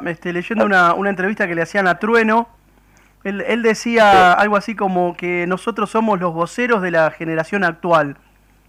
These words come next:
Speaker 1: Eh, ¿te sentís un poco vocero de ahí de,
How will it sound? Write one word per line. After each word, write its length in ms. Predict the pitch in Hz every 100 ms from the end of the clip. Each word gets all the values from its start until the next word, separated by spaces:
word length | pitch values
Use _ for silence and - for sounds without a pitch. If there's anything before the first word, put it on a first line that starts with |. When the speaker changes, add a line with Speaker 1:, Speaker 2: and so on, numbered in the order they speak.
| _ -
Speaker 1:
Eh, 500 | 165 165 165 160 156
¿te 120 | 175
sentís 340 | 160 185 269 254
un 140 | 214
poco 260 | - 233 220 196 180 170
vocero 600 | 165 165 - 247 254 220 180
de 100 | 165
ahí 140 | 196
de, 340 | 190 170 151